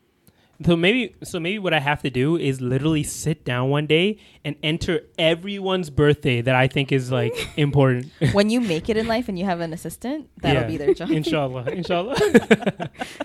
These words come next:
Speaker 2: While you're at it, add a doctor's appointment in there because <laughs> ten
Speaker 1: Yeah,
Speaker 2: years is
Speaker 1: yeah.
Speaker 2: a bit much.
Speaker 1: I really do need the doctor's appointment.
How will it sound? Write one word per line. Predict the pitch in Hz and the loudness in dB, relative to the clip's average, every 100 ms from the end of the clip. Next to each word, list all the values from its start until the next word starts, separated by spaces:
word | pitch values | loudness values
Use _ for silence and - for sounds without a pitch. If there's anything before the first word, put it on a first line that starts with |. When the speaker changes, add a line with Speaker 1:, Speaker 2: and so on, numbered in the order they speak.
| - - | -10 -8
Speaker 2:
While | 233 233 | 2 4
you're | 262 262 | 6 6
at | 220 185 208 | 6 2 2
it, | 311 359 - - | 0 -2 -8 -10
add | 196 202 | -8 -8
a | |
doctor's | 190 185 - 196 190 | -8 -10 -8 -12 -12
appointment | 185 190 185 180 | -12 -10 -8 -4
in | 196 | -2
there | 208 302 277 | 0 2 2
because | 233 226 202 208 240 | 2 2 2 2 4
<laughs> | 320 | 2
ten | - 254 | 6 6
Speaker 1:
Yeah, | 254 | 8
Speaker 2:
years | 254 320 302 | 6 4 4
is | 277 | 2
Speaker 1:
yeah. | 262 | 4
Speaker 2:
a | 240 | 2
bit | - - | 4 4
much. | 269 247 - 269 - - | 6 4 2 -2 -2 -2
Speaker 1:
I | 151 | 4
really | 170 185 170 | 6 6 4
do | 147 147 | 2 0
need | 139 135 | 0 0
the | 127 | 0
doctor's | 127 131 131 | 0 0 -4
appointment. | 120 127 127 120 131 | -4 -6 -4 -8 -10